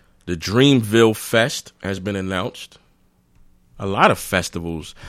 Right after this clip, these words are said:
Festivals have become this huge, it's become a big thing. Let me say that. Let me just say that. Festivals have become a thing,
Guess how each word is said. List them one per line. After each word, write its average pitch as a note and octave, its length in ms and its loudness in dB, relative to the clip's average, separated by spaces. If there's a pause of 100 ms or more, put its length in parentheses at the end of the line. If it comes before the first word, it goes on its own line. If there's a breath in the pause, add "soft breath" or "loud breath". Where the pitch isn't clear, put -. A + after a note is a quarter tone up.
(240 loud breath)
Festivals A#3 640 6
have D3+ 160 6
become C3 360 4
this B2 220 2 (240)
huge, D#3+ 800 -2 (1160)
it's C#3+ 180 2
become F3+ 340 4
a B2 40 6
big A2+ 240 4
thing. E2 360 -6 (180)
Let G2 120 -6
me A2+ 60 -2
say F2 240 -2
that. D2 300 -4
Let G2+ 120 -8
me A2+ 60 -2
just F#2+ 220 -4
say D#2+ 100 -2
that. D2 320 -8
Festivals B2 540 4
have G#2 140 2
become G2+ 260 -2
a G2 60 -6
thing, G#2 360 -4